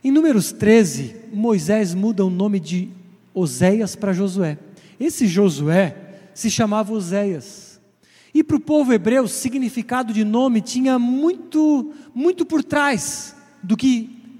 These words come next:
resu-, do que significava efetivamente. Oséias significava salvação.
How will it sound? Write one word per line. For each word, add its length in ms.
resu-, 300
do 220
que 140
significava 880
efetivamente. 880
Oséias 640
significava 840
salvação. 760